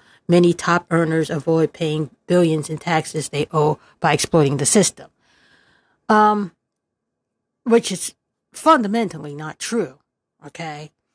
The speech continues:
But I'm not gonna get too far into that. Um, at the core of the problem is a discrepancy in the ways types of income are reported to the I R S. Opaque income sources frequently avoid scrutiny, while wages and federal benefits are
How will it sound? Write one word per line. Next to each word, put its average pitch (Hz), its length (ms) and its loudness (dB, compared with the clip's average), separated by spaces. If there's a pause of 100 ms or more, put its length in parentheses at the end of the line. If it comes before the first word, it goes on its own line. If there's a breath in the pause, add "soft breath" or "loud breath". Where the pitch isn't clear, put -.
(360)
But 196 300 2
I'm 202 140 0
not 254 160 2
gonna 233 160 2
get 175 320 -4
too 220 180 -2
far 170 360 -2
into 180 340 -6
that. 135 340 -10
Um, 143 360 -10
at 233 120 -2
the 240 60 -6
core 285 200 2
of 254 60 -4
the - 60 -12
problem 254 320 0
is 226 100 -6
a 151 60 -12
discrepancy 233 840 -4
in 190 60 -2
the 165 80 -6
ways 170 320 -4
types - 300 -10
of 160 80 -12
income 160 400 -8 (320 soft breath)
are 156 120 -4
reported 156 460 -2
to - 100 -10
the 143 120 -6
I 135 160 -4
R 143 80 -2
S. 208 320 2 (100)
Opaque 214 460 0
income 196 340 0
sources 190 440 -2
frequently 185 580 -2
avoid 175 260 -4
scrutiny, 240 500 2
while 165 300 0
wages 202 420 2
and 156 120 -12
federal 170 260 -4
benefits 170 540 -6
are 147 240 -6